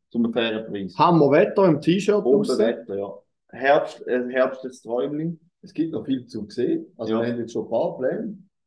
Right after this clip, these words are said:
Speaker 3: für die nächsten Tage.
Speaker 1: Ja.
Speaker 3: So ein bisschen Outdoor-Aktivitäten,
Speaker 1: Ja.
Speaker 3: Zeug, die wir noch anschauen und so.
Speaker 1: Und wenn ihr ja wisst, ist eben, äh, Innsbruck ist so im Ta-, im Inntal.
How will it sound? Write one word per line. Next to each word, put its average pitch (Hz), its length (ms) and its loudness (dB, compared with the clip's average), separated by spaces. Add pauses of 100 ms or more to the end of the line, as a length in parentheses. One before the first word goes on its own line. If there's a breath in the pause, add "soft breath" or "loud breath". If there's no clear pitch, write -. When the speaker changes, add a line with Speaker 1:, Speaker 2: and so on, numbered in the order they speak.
(160)
Speaker 3:
für 151 100 -10
die 160 100 -6
nächsten 165 400 -6
Tage. 147 320 -4
Speaker 1:
Ja. 113 340 -4
Speaker 3:
So 117 140 -12
ein 110 60 -10
bisschen 110 220 -2
Outdoor-Aktivitäten, 147 1160 -2
Speaker 1:
Ja. 113 180 0
Speaker 3:
Zeug, 147 200 2
die 151 40 -6
wir 147 120 2
noch 135 200 -4
anschauen 127 840 0
und 110 120 -14
so. 127 320 -4 (120)
Speaker 1:
Und 117 120 -4
wenn 139 140 6
ihr 147 60 4
ja 135 140 4
wisst, 156 240 -2
ist 127 200 -2
eben, 135 280 0 (180)
äh, 120 420 2 (140)
Innsbruck 139 580 0
ist 120 140 -10
so 117 140 0
im 110 260 -4
Ta-, 113 320 2
im 113 200 -8
Inntal. 170 1200 -2